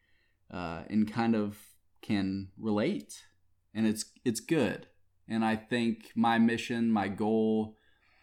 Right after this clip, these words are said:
obviously for writing the blogs and, and the podcasts is to express myself, is come to terms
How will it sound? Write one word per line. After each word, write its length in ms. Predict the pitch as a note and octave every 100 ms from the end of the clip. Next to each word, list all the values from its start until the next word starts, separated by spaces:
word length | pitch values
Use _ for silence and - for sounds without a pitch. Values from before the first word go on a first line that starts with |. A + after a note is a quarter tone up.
| - _ _ _ _
obviously 460 | C3+ C#3 C3 C3+ B2
for 120 | A2+
writing 300 | G#2+ G#2+ G#2+
the 80 | G2+
blogs 580 | G#2 G2+ G2 G2+ G#2 G2+
and, 300 | F#2 F2+ -
and 160 | G2+ G2
the 60 |
podcasts 800 | F2+ G#2 G2 F#2 - G2 F2 -
is 240 | G2+ D#2 -
to 720 | - G#2+ G2 F#2+ F2+ F#2 - _ _ _ _ -
express 500 | G#2+ - C#3 B2 -
myself, 640 | G2+ F2+ - A2 F2 F#2
is 140 | G#2 -
come 300 | - C3+ B2
to 80 | G#2+
terms 800 | - A#2 A2+ G#2+ G#2 - -